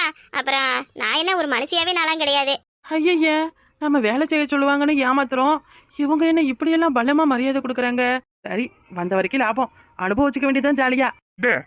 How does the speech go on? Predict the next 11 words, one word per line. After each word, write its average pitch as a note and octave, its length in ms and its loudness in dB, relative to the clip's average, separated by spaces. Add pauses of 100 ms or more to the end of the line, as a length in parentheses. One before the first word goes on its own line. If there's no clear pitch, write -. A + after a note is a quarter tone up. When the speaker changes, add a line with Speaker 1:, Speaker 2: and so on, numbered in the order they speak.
(120)
Speaker 3:
உனக்கு A3+ 220 0
சிக்கன் C4 220 0
வேணுமா, C4+ 220 2
மட்டன் B3 220 0
வேணுமா? G#3+ 200 2 (300)
இனிமே A#3+ 280 2
நீ C4 120 2
சொல்றதுதான் C4 380 0
வீட்டுல C4+ 200 0
சமையலாம். B3 400 2 (320)
Speaker 2:
அடட, D#4 280 0